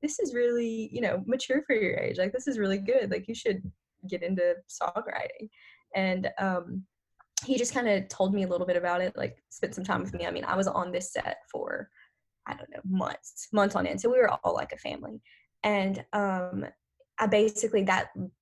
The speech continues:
eventually led me to Nashville. Um, and then when I was in Nashville, which is, I'm in high school at this point, um, I just kind of, honestly, I was kind of a, a creep.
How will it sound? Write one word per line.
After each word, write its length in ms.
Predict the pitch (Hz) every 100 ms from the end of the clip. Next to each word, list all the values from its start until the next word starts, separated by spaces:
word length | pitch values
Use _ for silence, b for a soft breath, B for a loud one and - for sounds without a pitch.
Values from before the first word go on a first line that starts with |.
| -
eventually 460 | 202 208 214 190
led 240 | 170 170 190
me 160 | - -
to 120 | -
Nashville. 720 | - - - - - - - B B _
Um, 320 | 202 185 180 -
and 100 | 202
then 120 | 196
when 120 | 196
I 60 | 180
was 140 | 180
in 100 | 185
Nashville, 880 | 185 170 185 190 - 175 170 165 - -
which 200 | 190 196
is, 240 | 190 - -
I'm 120 | 190
in 60 | 190
high 220 | - 180
school 460 | - - 170 190 -
at 80 | _
this 120 | 190 -
point, 300 | 185 175 - b b _ _
um, 540 | 196 190 180 175 185 190 _ _ - - _ _ -
I 120 | 190
just 180 | 190 214
kind 260 | - 339 330
of, 240 | 247 277 _ _ -
honestly, 440 | 214 294 - 330
I 80 | 302
was 120 | 226
kind 300 | - 226 262
of 80 | 302
a, 180 | 104 196 - - - -
a 60 |
creep. 440 | 190 - 220 240